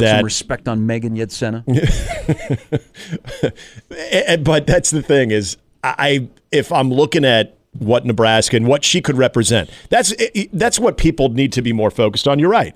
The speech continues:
Speaker 1: is not if she or anyone else is gonna be the next Caitlin Clark or could have that type of effect. It's just being able to have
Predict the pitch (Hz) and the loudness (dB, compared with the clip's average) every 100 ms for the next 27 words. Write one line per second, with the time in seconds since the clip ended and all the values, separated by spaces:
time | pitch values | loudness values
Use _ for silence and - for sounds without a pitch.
0 | - 151 151 120 - _ _ _ _ 208 | -2 2 2 0 -8 _ _ _ _ -10
1 | 208 208 _ - 160 - - 147 160 156 | -8 -8 _ -2 0 0 -2 0 2 4
2 | 120 147 135 117 117 110 107 113 110 101 | 4 2 0 0 0 0 0 0 2 2
3 | 104 - 120 107 95 107 113 104 107 113 | 0 0 0 0 0 0 0 2 -2 0
4 | 104 107 104 98 107 92 92 87 120 101 | 2 2 0 0 -2 -2 -4 -2 0 -2
5 | - - - 151 - 165 180 139 147 139 | -6 -20 -4 -2 0 0 0 2 2 4
6 | 131 127 - 127 117 104 95 - _ _ | 2 0 0 -2 0 0 -4 -8 _ _
7 | _ _ _ - 101 135 139 120 | _ _ _ -6 -2 2 2 0